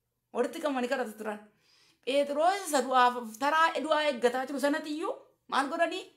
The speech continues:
Galma du'aa, galmee du'aa akka isa irratti du'i hin geenye maal godhan? Waaqayyoon waaman. Waaqayyo dhufee mana hidhaa keessaa Phexrosin baase.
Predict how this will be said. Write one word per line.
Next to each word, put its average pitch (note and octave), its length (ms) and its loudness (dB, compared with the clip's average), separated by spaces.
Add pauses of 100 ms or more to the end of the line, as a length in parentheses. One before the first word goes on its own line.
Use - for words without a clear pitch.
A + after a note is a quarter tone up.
(180)
Galma C#4+ 540 2
du'aa, C4+ 300 2 (760)
galmee C#4+ 500 2
du'aa B3+ 280 2 (1400)
akka C#4 240 -4
isa B3+ 200 -2
irratti C4 320 -6 (240)
du'i A3+ 240 -6
hin C#4 200 2
geenye F#3+ 280 -2
maal A3+ 220 -2
godhan? C4 320 2
Waaqayyoon C4+ 680 -4
waaman. C#4 320 -2 (880)
Waaqayyo A3+ 440 -6
dhufee B3 200 -6
mana B3 140 -4
hidhaa A#3 220 -6
keessaa G#3+ 360 -10
Phexrosin F#3+ 480 -14
baase. - 280 -20